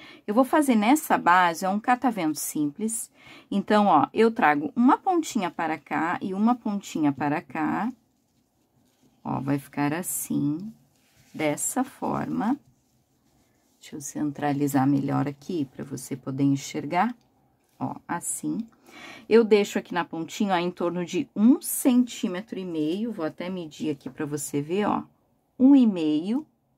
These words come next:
tá? Fica mais ou menos aqui, aproximadamente, né? Vou colocar um, um biquinho de pato aqui e um biquinho de pato aqui. Deixo bem firme.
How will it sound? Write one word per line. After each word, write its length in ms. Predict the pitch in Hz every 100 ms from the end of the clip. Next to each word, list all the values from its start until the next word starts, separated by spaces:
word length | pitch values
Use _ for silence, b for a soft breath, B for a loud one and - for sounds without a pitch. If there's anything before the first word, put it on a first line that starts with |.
| _ _
tá? 220 | - 143
Fica 380 | 147 - 156 160
mais 420 | 147 151 170 214
ou 80 | 185
menos 480 | 160 156 160 160 147
aqui, 540 | 156 - _ 147 165
aproximadamente, 1400 | 196 - 240 311 302 262 196 160 151 147 139 202 226 -
né? 260 | 160 185 294 _ _ _ b b b b b b _ -
Vou 80 |
colocar 520 | 175 196 185 - 151 151
um, 200 | 160 -
um 160 | 208 226
biquinho 460 | 220 - 175 170
de 100 | 151
pato 380 | 143 147 143 -
aqui 680 | 143 _ 147 143 151 202 277 _ _ _ _ _ _ _ _ _ _ _
e 120 | 170
um 220 | 160 220 254
biquinho 480 | 226 - - 160
de 100 | 143
pato 440 | 139 - 143 139 175
aqui. 760 | - _ - 139 139 160 254 - _ _ _ _ _ _ _ _ _ _ _
Deixo 320 | 156 139 -
bem 380 | 135 156 185 226
firme. 840 | 226 - 165 151 143 160 185 262